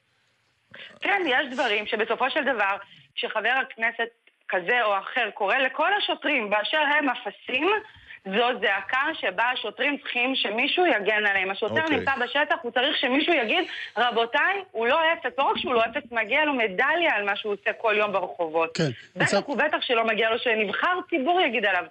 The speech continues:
Speaker 1: כזה דבר.
Speaker 3: ניצב משנה לפידות, האם זה יעבור בקלות שכתב ערבי יסקר את ענייני המשטרה?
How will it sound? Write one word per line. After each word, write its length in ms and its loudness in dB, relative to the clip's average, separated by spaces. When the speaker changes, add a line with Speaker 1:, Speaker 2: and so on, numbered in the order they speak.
Speaker 1:
כזה 200 -10
דבר. 100 -8
Speaker 3:
ניצב 220 -2
משנה 220 2
לפידות, 520 2
האם 160 2
זה 100 4
יעבור 280 4
בקלות 500 4
שכתב 920 2
ערבי 300 4
יסקר 560 0
את 60 -14
ענייני 280 2
המשטרה? 420 4